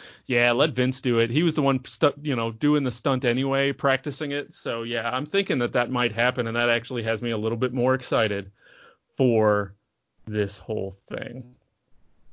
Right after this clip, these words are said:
Uh, but we're gonna quick run through SmackDown and Raw to just kind of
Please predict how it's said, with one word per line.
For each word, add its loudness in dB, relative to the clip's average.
Uh, 4
but 4
we're 6
gonna 2
quick 0
run 2
through 2
SmackDown 2
and 0
Raw 4
to -6
just -8
kind -2
of -6